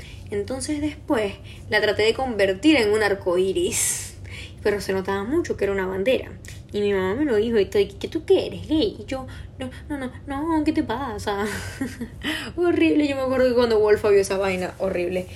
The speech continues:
Y me acuerdo que fue como que cuando yo le dije a mi clase, como que, "No, bueno, ya, o sea, yo me voy del país." Esto lo presenté el último día de clases, que esto ya es lo último de lo que voy a hablar. Ay, bueno, ya va, me faltó el ensayo.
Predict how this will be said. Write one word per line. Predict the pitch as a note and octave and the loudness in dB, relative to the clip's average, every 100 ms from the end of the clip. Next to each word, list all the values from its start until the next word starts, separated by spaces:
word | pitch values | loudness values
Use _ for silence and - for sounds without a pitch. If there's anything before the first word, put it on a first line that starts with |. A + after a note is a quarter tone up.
| - - | -14 -4
Y | A#3+ | 0
me | B3 | 2
acuerdo | B3+ C4 | 4 2
que | C4 | 2
fue | C4 | 0
como | A#3+ A3+ | 0 -2
que | |
cuando | G3 G3 | -2 0
yo | F#3+ G3 | 0 2
le | G#3 | 2
dije | G#3 G#3 G3 - - - | 2 -4 -8 -14 -12 -6
a | |
mi | G3 F#3 | -4 -4
clase, | - G#3+ F#3+ F#3+ | -2 -2 -2 -2
como | F#3 F#3+ | -2 -2
que, | |
"No, | G3 A3+ | -2 0
bueno, | A3 G3+ | 0 0
ya, | F#3+ G3 G3 | 2 2 2
o | F#3+ | 0
sea, | F#3+ | 0
yo | F#3+ | 0
me | F#3+ | 2
voy | F#3+ | 2
del | F#3 | 0
país." | F#3 F#3+ G3 G3 F#3 - - - - | 2 4 4 2 -2 -12 -16 -10 -4
Esto | B3 - C#4 - - | -2 0 -2 -2 0
lo | G3+ | 2
presenté | G3 G3+ G3 | 2 2 2
el | A#3 | 4
último | G3+ G3 | 4 4
día | F#3+ F3+ | 2 0
de | F3 | -2
clases, | D#3 - F#3 | -4 -8 -4
que | G3 | -2
esto | F#3+ G#3 | 0 0
ya | |
es | G3+ | 2
lo | G3+ | 2
último | G3+ G3+ | 0 -4
de | F#3+ | -4
lo | F#3 | -2
que | |
voy | F3+ | 0
a | F3+ | 2
hablar. | G3+ G#3 A#3 - - - - - | 2 0 -4 -10 -16 -16 -16 2
Ay, | E4+ F#4 | 8 8
bueno, | F#4 D#4+ | 8 8
ya | D4+ | 6
va, | A#3 | 6
me | A3+ | 4
faltó | A#3+ C4 | 4 4
el | |
ensayo. | B3+ - A3 F3 F3 | 4 4 2 2 0